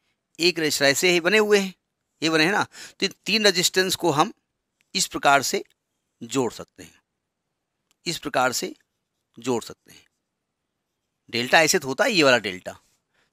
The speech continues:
इसीलिए डेल्टा नेटवर्क कहा गया। ये डेल्टा की बात नहीं कर रहे हैं, ये तो डिफरेंस के लिए यूज़ किया जाता है, तो इसलिए इसको डेल्टा नेटवर्क कहते हैं,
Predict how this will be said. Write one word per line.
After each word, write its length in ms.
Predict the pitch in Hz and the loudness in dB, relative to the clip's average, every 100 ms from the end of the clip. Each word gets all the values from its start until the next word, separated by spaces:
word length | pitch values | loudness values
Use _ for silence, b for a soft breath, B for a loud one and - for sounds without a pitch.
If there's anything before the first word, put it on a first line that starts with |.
| - | -8
इसीलिए 240 | 160 160 | -4 -2
डेल्टा 220 | 131 120 | 0 0
नेटवर्क 340 | 113 107 101 101 | -2 -4 -10 -14
कहा 140 | 95 | -12
गया। 120 | 98 | -10
ये 160 | 101 156 | -2 -2
डेल्टा 300 | 151 143 151 | 0 -4 -4
की 60 | 139 | 0
बात 160 | 139 | 0
नहीं 140 | 127 113 | -2 -8
कर 140 | 92 | -10
रहे 140 | 92 | -12
हैं, 140 | 92 95 | -20 -18
ये 100 | 110 | -8
तो 80 | 135 | -4
डिफरेंस 400 | 127 123 170 - | -2 -2 -2 -2
के 80 | 135 | -6
लिए 80 | |
यूज़ 140 | 113 101 | -8 -8
किया 140 | 101 | -10
जाता 160 | 95 87 | -10 -14
है, 80 | 104 | -20
तो 440 | - - - - | -20 -20 -18 -10
इसलिए 200 | 160 180 | -4 -2
इसको 160 | - 165 | -2 -2
डेल्टा 340 | 127 117 113 | -2 -2 -2
नेटवर्क 380 | 104 95 87 - | -4 -8 -14 -14
कहते 240 | 90 - | -18 -18
हैं, 140 | 95 | -20